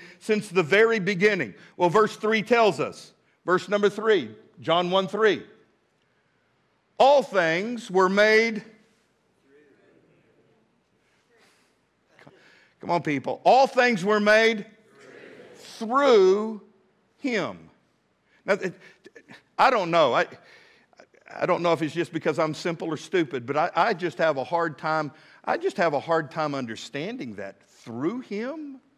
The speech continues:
All, all things were made through him? I think what that means is that every, everything that came into existence had to somehow or another pass through Jesus before it was made. All things were made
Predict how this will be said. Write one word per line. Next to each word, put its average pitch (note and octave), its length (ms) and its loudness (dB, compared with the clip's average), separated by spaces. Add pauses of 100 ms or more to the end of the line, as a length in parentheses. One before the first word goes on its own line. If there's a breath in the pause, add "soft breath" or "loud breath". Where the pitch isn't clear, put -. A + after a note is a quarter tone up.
(1080)
All, A3+ 300 2
all A#3+ 220 4
things A3+ 380 -6
were F#3+ 140 -6
made F#3 360 -4 (380 soft breath)
through A3 460 -6
him? A#3+ 260 -4
I G#3 120 4
think D4 340 -4
what B3+ 220 0
that F#3 240 2
means A#3+ 340 -6
is G3 300 -2 (480 soft breath)
that E3+ 280 -6
every, C4 400 0
everything C4+ 680 0
that A#3 140 -2
came C#4 260 -2
into B3 220 -4
existence G3+ 680 -6
had B3+ 260 2
to A3 100 -2
somehow B3 460 -2
or G#3 140 2
another A3 380 -2 (280 loud breath)
pass B3+ 400 2
through A#3 400 -2
Jesus G3+ 640 -2 (180 loud breath)
before A#3+ 460 2
it A#3 140 4
was G3+ 180 2
made. B3+ 480 0 (1400 soft breath)
All D4 240 6
things C#4+ 360 0
were B3 160 2
made B3+ 380 2